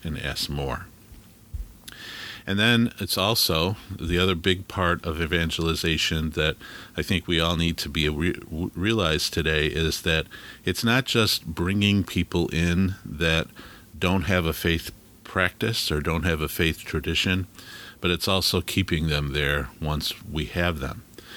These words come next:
And that goes for people who might be cradle Catholic. You know, so the whole idea of the new evangelization, which is what letting people know about Jesus and making people have that relationship with Jesus,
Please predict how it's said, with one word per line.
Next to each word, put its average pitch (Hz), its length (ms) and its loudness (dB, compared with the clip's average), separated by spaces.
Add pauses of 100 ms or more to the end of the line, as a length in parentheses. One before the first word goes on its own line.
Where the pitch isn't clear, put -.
(220)
And 85 200 2
that 101 200 2
goes 95 360 4
for 87 340 2
people 87 440 -2
who 87 180 -2
might 82 260 0
be 78 160 -2
cradle 78 380 -2
Catholic. - 600 -4 (520)
You 76 80 -2
know, 80 180 2
so 92 400 2 (320)
the - 160 -6
whole 139 240 2
idea 98 480 2 (220)
of 80 460 0
the 80 100 -2
new 98 340 4
evangelization, 73 1160 -2 (260)
which 80 180 -4
is 78 240 0
what 78 200 -4
letting 87 280 0
people 85 300 -2
know 82 280 2
about 76 280 0
Jesus - 600 -2 (400)
and 80 260 0
making 87 400 0
people 82 380 -2
have 87 380 0
that 82 200 0
relationship 73 800 0
with 69 220 -6
Jesus, 69 580 -6